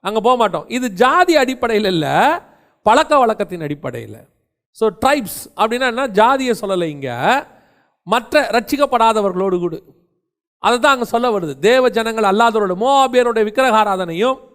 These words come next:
அம்மோனியருடைய விக்கிரகாராதனையோ, பெலிஸ்தருடைய விக்கிரகாராதனையோடு கூட இவங்க என்ன செய்ய மாட்டாங்க, கலக்க மாட்டாங்க. எகிப்திலே இருந்தாலும் எகிப்தோடு கூட இவங்க என்ன செய்ய மாட்டாங்க, கலக்க மாட்டாங்க. தனித்து வாசம் பண்ணுகிற ஒரு கூட்டம். அதனால தான் கர்த்தர் அவர்களை நேசிக்கிறார்.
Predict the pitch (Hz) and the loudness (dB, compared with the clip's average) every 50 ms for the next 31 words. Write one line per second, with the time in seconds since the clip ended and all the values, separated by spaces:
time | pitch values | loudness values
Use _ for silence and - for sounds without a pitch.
0 | _ _ _ _ _ _ _ _ - 170 196 226 294 311 302 285 277 262 247 226 | _ _ _ _ _ _ _ _ -2 -2 0 2 2 2 2 2 0 0 0 -2
1 | 208 202 - 247 240 196 196 196 180 175 160 165 160 151 156 190 240 269 269 - | -2 -2 0 0 2 2 2 2 0 -2 -4 -6 -8 -6 -4 0 0 0 0 -2
2 | - - _ - 233 247 277 349 311 - 320 311 269 254 240 - - 254 240 220 | -10 -20 _ 0 2 4 4 4 2 2 -2 -2 -2 -2 -4 -2 -2 0 0 2
3 | 214 214 202 196 185 190 208 226 294 330 320 294 277 262 262 302 277 247 277 262 | 0 0 -2 -4 -4 -4 -4 -4 -2 -2 -2 -2 -2 0 0 0 0 0 -2 -2
4 | 247 233 202 196 170 151 131 117 - _ _ _ _ _ _ _ - 226 262 320 | -2 -2 -2 -2 -4 -4 -8 -8 -12 _ _ _ _ _ _ _ 0 2 2 2
5 | 311 320 302 277 240 208 208 185 170 139 139 - 170 202 208 254 277 277 - 285 | 4 2 2 2 2 2 0 0 -2 -8 -6 -2 -2 0 0 0 -2 -2 -2 0
6 | 277 302 349 359 330 294 294 294 285 277 262 262 285 339 339 - - - 262 254 | 4 4 4 4 4 0 -2 -2 -2 0 0 2 0 -2 -4 -4 -2 -2 0 0
7 | 349 349 - 330 320 311 302 294 294 285 277 277 285 277 226 269 254 233 226 208 | 0 -2 2 2 2 2 2 -4 -4 -2 -2 0 0 0 0 0 -2 -2 -2 -2
8 | 202 180 165 151 123 - - _ _ _ _ - 233 269 330 330 320 302 277 233 | 0 0 0 -2 -2 -4 -12 _ _ _ _ 0 2 2 2 2 2 0 2 2
9 | 233 202 185 175 - 240 277 302 349 349 - - - 359 349 330 294 277 - - | 2 0 0 0 0 0 2 2 0 -2 -2 -2 0 2 2 4 4 2 2 0
10 | 262 247 240 214 208 190 190 190 180 170 151 - - 180 175 - 160 - _ _ | -4 -4 -2 -6 -4 -4 -4 -4 -4 -6 -8 -6 -8 -8 -6 -6 -12 -12 _ _
11 | _ _ _ _ _ _ _ _ _ _ _ _ - 147 156 190 220 233 262 285 | _ _ _ _ _ _ _ _ _ _ _ _ -10 -2 0 0 0 0 -2 -4
12 | 277 269 262 254 254 247 247 240 247 - 302 339 392 403 359 - - _ - - | -2 0 2 2 4 2 2 0 2 2 4 4 4 4 2 -2 -10 _ -2 -2
13 | 226 - - 262 247 226 214 196 185 185 175 170 170 - - 160 131 143 131 120 | -2 0 0 0 2 2 0 0 -2 -2 -2 -4 -4 -4 -6 -10 -10 -10 -10 -12
14 | 110 _ | -14 _